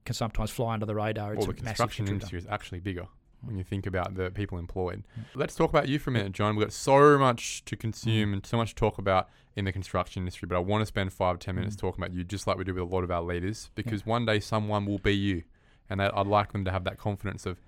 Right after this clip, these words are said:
Speaker 2: how they can get there and the fact that they can as well.
Speaker 1: Yeah.
Speaker 2: You've spent five years with the N B A.
Speaker 1: Mm.
Speaker 2: You spent six with the H I A before
Speaker 1: Mm.
Speaker 2: that in the same role,
Speaker 1: Yep.
Speaker 2: essentially. Can you give us a little bit of a story of what it was like for John Jelvis, eighteen-year-old kid coming out of school,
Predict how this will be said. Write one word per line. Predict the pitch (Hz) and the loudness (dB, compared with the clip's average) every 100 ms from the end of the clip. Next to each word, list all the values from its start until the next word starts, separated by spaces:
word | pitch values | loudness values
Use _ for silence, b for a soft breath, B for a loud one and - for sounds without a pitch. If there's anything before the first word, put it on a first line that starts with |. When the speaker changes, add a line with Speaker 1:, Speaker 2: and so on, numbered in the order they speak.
| - | -10
Speaker 2:
how | - 101 | -2 0
they | 101 98 | 2 0
can | 95 | -2
get | 92 | -2
there | 95 92 | -2 -4
and | 90 | -4
the | |
fact | 92 95 - | -4 -4 -4
that | 95 | -8
they | |
can | 92 95 | -6 -4
as | 90 - | -4 -2
well. | 92 82 B B B | -4 -4 B B B
Speaker 1:
Yeah. | 127 B B - | -14 B B -14
Speaker 2:
You've | 117 120 135 | -2 0 2
spent | - 151 139 - | 4 2 2 -8
five | - 123 123 117 | 0 6 8 8
years | 127 151 147 - - _ - | 6 4 2 -6 -14 _ -2
with | 117 | 2
the | 117 | 4
N | 113 | 4
B | 110 | 6
A. | 110 147 165 | 6 6 0
Speaker 1:
Mm. | 117 104 101 _ | -2 -4 -8 _
Speaker 2:
You | 104 | -4
spent | - 98 95 | -2 -2 -2
six | - - 165 - - | -4 -2 -2 -2 -6
with | 104 | -2
the | 101 | 2
H | 117 123 | 2 2
I | 151 175 110 | 4 4 4
A | 87 | 2
before | 87 131 165 | 0 0 2
Speaker 1:
Mm. | 113 | 2
Speaker 2:
that | 85 | 0
in | 92 | -2
the | |
same | 92 113 104 98 | -2 0 0 2
role, | 113 65 | 2 0
Speaker 1:
Yep. | 101 | -2
Speaker 2:
essentially. | - 98 - 90 131 b b b - | -6 -6 -4 -6 -6 b b b -4
Can | 135 | -2
you | 131 | 2
give | 147 | 2
us | 147 | 0
a | 131 | -4
little | 131 151 151 | 2 4 8
bit | 143 | 8
of | 131 | 6
a | |
story | - - 123 117 117 | 4 2 6 6 6
of | 104 107 | 4 4
what | 120 | 6
it | 120 | 6
was | 110 104 | 4 4
like | 110 107 | 6 6
for | - 104 | 4 -2
John | 104 104 | 2 2
Jelvis, | 104 101 101 101 - - | 4 4 6 4 0 0
eighteen-year-old | 110 110 113 107 101 98 | 2 2 2 4 4 4
kid | - 107 101 | 2 -2 0
coming | 110 101 | 0 2
out | 95 92 | 2 0
of | |
school, | - - 101 95 | -4 0 4 4